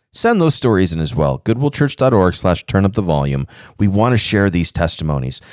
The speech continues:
uh, and we want to share them in the newsletter and in worship as well. So please be sending some of those testimonies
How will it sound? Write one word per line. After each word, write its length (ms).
uh, 60
and 160
we 60
want 180
to 20
share 280
them 120
in 60
the 80
newsletter 560
and 160
in 120
worship 380
as 140
well. 180
So 140
please 300
be 100
sending 320
some 160
of 80
those 120
testimonies 680